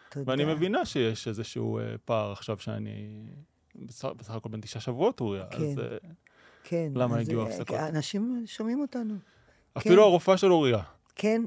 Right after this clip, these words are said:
Speaker 1: ושמים לב שאנחנו בזמנים שונים, ואנחנו מדווחים על מציאות, אה,
Speaker 2: טוב, המציאות היא כאוטית,
Speaker 1: כן.
Speaker 2: אין מה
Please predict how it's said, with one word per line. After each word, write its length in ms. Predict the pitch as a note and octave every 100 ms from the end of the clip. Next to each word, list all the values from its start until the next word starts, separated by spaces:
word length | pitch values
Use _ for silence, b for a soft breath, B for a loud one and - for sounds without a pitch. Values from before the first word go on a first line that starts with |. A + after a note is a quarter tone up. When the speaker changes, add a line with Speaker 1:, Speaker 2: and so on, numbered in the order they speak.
| - D3+
Speaker 1:
ושמים 720 | D#3+ F#3+ G3 G3 G#3 F#3+ B3 C4
לב 260 | C4 B3+ G3 _ b b
שאנחנו 500 | - F#3+ F#3+ G3+ F3+
בזמנים 500 | E3+ E3 F3+ F#3+ G3+
שונים, 480 | - E3+ D#3+ D#3 E3 _ b b b -
ואנחנו 360 | D#3 D#3+ -
מדווחים 560 | F3+ F#3 F#3+ - E4 C#4+
על 120 | -
מציאות, 800 | F3 F3 - - - B3 - -
אה, 380 | A3 A3 G#3 G3
Speaker 2:
טוב, 140 | F#3 D#3
המציאות 420 | A2+ - A#2+ A#2+
היא 80 | D#3+
כאוטית, 360 | D#3 C#3 -
Speaker 1:
כן. 80 | -
Speaker 2:
אין 80 | B2
מה 400 | A#2+ A2+ A2 G2